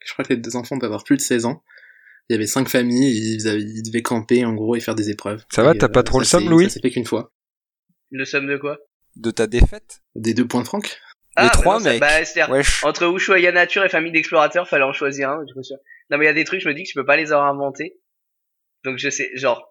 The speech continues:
Speaker 3: permis de reconstruire. <laughs>
Speaker 1: Oui, permis de reconstruire, effectivement.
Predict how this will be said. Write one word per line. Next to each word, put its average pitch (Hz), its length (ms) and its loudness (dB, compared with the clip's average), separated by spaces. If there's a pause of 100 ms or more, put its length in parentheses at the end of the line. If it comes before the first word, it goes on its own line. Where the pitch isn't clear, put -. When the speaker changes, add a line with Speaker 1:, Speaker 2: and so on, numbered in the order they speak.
(140)
Speaker 3:
permis 151 300 -2
de 156 80 -10
reconstruire. 151 640 -4
<laughs> 254 100 -6 (1800)
Speaker 1:
Oui, 214 160 0 (440)
permis 147 180 0
de 147 40 2
reconstruire, 143 520 2
effectivement. 151 600 2